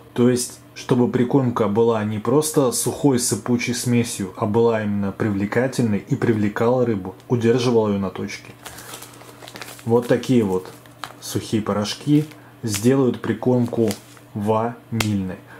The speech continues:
Вот как в данном случае кекс в чашке ванильный, соответственно, добавив это на килограмм прикормки, в конечном итоге получится ванильная прикормка.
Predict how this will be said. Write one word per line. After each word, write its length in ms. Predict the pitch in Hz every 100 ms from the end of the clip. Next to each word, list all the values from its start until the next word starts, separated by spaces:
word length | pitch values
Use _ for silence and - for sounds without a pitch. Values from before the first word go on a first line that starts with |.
| -
Вот 160 | 110 110
как 100 | 120
в 80 |
данном 320 | 120 147 139 117
случае 400 | - 143 - 101
кекс 380 | - 123 123
в 100 | -
чашке 380 | - 127 120 -
ванильный, 520 | 101 104 120 139 110
соответственно, 800 | 90 - - 143 143 127 117 104
добавив 600 | 92 107 107 131 113 98 139
это 320 | 120 101 92
на 140 | 104
килограмм 420 | 101 113 110 120
прикормки, 560 | 101 98 - 143 - - -
в 20 | -
конечном 560 | 127 135 127 123 113
итоге 300 | 107 131 131
получится 800 | - 107 120 131 123 - 117 98 -
ванильная 640 | 113 117 117 131 131 120
прикормка. 640 | 107 - 101 123 113 101